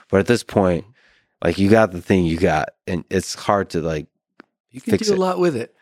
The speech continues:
Speaker 1: You could.
Speaker 2: It may not be easy, but th-, th-, there's a lot of plasticity and a lot of pliability there.
Speaker 1: Across all ages.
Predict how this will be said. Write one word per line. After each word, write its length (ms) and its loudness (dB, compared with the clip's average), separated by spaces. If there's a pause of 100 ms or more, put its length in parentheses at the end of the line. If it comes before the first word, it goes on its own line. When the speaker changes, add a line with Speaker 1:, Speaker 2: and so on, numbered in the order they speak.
Speaker 1:
You 80 2
could. 380 2
Speaker 2:
It 100 0
may 140 6
not 160 2
be 100 -2 (100)
easy, 240 2
but 300 -4
th-, 300 -4
th-, 140 -2
there's 220 0
a 60 0
lot 300 2
of 80 -4
plasticity 640 -4
and 100 -6
a 40 -4
lot 200 -4
of 80 -14
pliability 680 -8 (480)
there. 320 -10 (100)
Speaker 1:
Across 580 0
all 240 0
ages. 480 -6